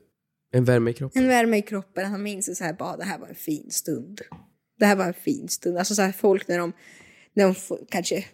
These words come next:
Speaker 2: får ett barn, eller när man upp-, tänker på så här, <laughs> när man har varit på dejt, eller när man
Speaker 1: Har du fått barn?
Speaker 2: upplever sin första kyss. Nej.
Speaker 1: Har du varit på dejt?
Speaker 2: Nej.
Speaker 1: Nej,
Speaker 2: Nej,
Speaker 1: fått en
Speaker 2: alltså,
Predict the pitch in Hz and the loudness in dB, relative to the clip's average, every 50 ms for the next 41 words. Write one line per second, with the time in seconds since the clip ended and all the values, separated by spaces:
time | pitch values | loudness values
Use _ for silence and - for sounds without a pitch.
0 | _ _ - - - 196 190 185 - - - 170 151 156 151 151 151 165 180 175 | _ _ -8 0 4 4 4 2 0 2 2 4 4 4 0 -4 -6 -6 -6 -2
1 | 165 175 180 185 185 185 185 196 190 - - - 233 208 190 208 190 - - - | -2 -2 -2 -2 -2 -2 -2 -2 -2 -4 -4 0 2 2 2 2 -2 -6 -6 -8
2 | 175 - 190 175 170 170 180 - - - - - - - - - - - - - | -8 -4 -2 -2 -2 -4 -4 -10 -14 -20 -12 -10 -10 -4 -4 -4 -4 -4 -18 -18
3 | _ - 214 220 226 233 226 226 220 214 220 - - 220 185 170 170 180 180 180 | _ 2 4 6 6 6 6 4 4 2 0 0 -2 -2 -2 0 0 0 0 2
4 | 180 170 180 190 185 - - 208 196 196 196 196 196 190 190 127 120 135 160 156 | 2 0 0 -2 -6 -4 -2 0 2 2 2 0 0 2 2 4 6 6 4 4
5 | 151 147 208 233 226 220 208 214 214 - 220 214 - - 208 - - 226 226 - | 4 4 4 4 4 4 2 2 0 0 0 -2 -2 -4 -6 -4 -2 -4 -2 -2
6 | - 196 - 220 214 233 233 208 180 190 123 123 123 - 139 135 - - 127 120 | -2 -4 -2 0 0 2 2 2 2 4 4 4 4 4 2 0 0 0 0 0
7 | 127 - - - - 240 247 247 214 202 196 196 196 220 208 - 120 123 120 117 | 0 0 0 0 4 4 6 6 6 4 4 2 0 -2 -4 -2 0 2 2 2
8 | 202 202 202 139 - - 131 127 123 214 208 | 2 2 2 2 2 2 2 2 4 2 2